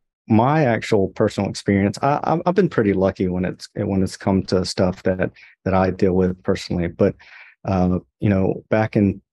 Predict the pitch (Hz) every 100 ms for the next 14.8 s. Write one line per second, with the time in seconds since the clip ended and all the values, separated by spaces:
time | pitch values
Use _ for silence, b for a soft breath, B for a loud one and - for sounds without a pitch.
0 | - 117 110 - 101 - - 101 92 101
1 | - 98 90 92 90 87 87 - 95 95
2 | 95 92 101 101 85 - 107 - 92 87
3 | - 104 101 120 - 104 101 95 90 87
4 | - - 98 90 87 B B B - 95
5 | 95 98 107 117 110 104 101 101 - 104
6 | 95 92 - 101 98 95 95 92 92 92
7 | 104 95 95 - 120 104 85 - B B
8 | B B - 98 92 92 92 92 95 101
9 | 98 92 92 92 - 98 95 - 87 98
10 | 95 - 92 90 85 - 95 92 92 90
11 | 87 _ _ - B _ _ _ _ _
12 | _ _ _ _ 117 - 113 104 98 -
13 | 104 90 98 95 101 92 - 90 90 98
14 | 107 95 90 90 87 104 95 90